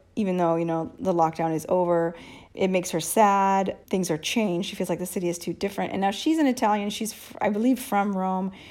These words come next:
you know, so she's obviously got a different perception of the city. She's got a longer term perception of the city.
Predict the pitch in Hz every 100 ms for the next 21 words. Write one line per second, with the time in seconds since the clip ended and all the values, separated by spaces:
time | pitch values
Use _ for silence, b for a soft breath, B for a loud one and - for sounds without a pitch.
0 | B B B 208 202 196 190 208 202 196
1 | - 254 220 196 220 185 190 180 185 190
2 | 175 - 185 175 185 180 170 175 175 175
3 | - - 180 175 175 175 180 170 170 -
4 | 175 170 170 160 - - 180 180 170 175
5 | 180 175